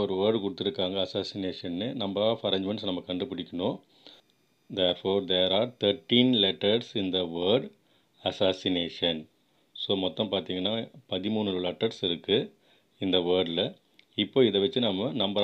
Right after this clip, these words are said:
of arrangements find out பண்ண போறோம். இப்போ ஃபர்ஸ்ட் ஒன் பாருங்க. எஸ் occurs. எத்தனை டைம் வந்திருக்கு பாருங்க இங்க எஸ்.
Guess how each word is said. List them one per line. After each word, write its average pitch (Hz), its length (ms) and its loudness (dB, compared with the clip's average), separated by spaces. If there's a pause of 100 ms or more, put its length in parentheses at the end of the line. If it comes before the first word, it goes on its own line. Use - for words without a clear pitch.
of 113 60 -6 (100)
arrangements 92 440 -2
find 90 240 0
out 85 140 -6
பண்ண 85 200 -6
போறோம். 80 220 -8 (680)
இப்போ - 260 0 (600)
ஃபர்ஸ்ட் - 360 2
ஒன் 101 160 0
பாருங்க. 82 240 -2 (1040)
எஸ் 123 160 2 (200)
occurs. 104 380 6 (320)
எத்தனை 117 280 2
டைம் 107 200 2
வந்திருக்கு 95 300 0
பாருங்க 92 240 0
இங்க 90 180 0
எஸ். - 120 -14